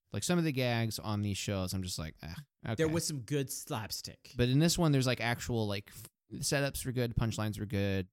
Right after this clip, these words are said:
Speaker 1: You know, it wasn't
Speaker 2: Other
Speaker 1: like
Speaker 2: than the premise, um,
Speaker 1: Right.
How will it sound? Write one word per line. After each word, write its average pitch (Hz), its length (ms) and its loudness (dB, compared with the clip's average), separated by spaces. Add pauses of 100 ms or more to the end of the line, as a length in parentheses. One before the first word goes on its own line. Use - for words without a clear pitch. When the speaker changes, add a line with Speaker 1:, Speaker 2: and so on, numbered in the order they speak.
Speaker 1:
You 110 160 -2
know, 95 240 0
it - 80 -2
wasn't 120 280 4
Speaker 2:
Other - 100 0
Speaker 1:
like - 60 0
Speaker 2:
than 247 120 0
the 180 120 0
premise, 180 680 0 (280)
um, 104 420 -4
Speaker 1:
Right. 78 240 -4